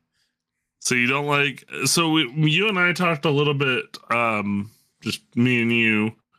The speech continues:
um, and, and then you talked, I think, a little bit on, uh, on Twitter.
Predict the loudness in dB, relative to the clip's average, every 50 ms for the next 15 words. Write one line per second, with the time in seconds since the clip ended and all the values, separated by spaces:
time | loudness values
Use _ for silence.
0 | _ _ _ _ _ _ _ _ -4 -2 0 2 2 2 2 2 2 2 2 2
1 | 2 2 2 2 0 0 0 -2 -2 -2 -2 -2 -2 -2 -2 -2 -2 -4 -2 0
2 | 0 0 0 0 0 0 0 0 0 0 0 0 0 0 0 0 0 0 0 -2
3 | -4 -6 _ _ _ _ _ _ _ _ _ _ _ _ _ _ _ _ _ _
4 | _ -4 -2 0 0 0 0 0 0 -2 -2 -4 -4 -4 -2 0 0 0 0 0
5 | -4